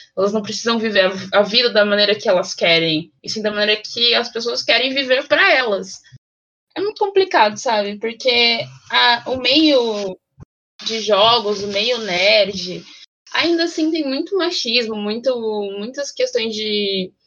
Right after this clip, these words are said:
racismo, homofobia, e as pessoas, elas não querem ver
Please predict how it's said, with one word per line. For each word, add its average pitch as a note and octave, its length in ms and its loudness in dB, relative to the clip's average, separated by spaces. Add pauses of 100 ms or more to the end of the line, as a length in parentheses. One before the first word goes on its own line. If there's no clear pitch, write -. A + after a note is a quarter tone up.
(280)
racismo, A3+ 600 -2
homofobia, G#3 640 0
e G#3+ 80 4
as A3+ 100 0
pessoas, A#3 420 -6 (480)
elas A#3+ 320 2
não C4 160 -4
querem C#4+ 380 4
ver G3+ 480 2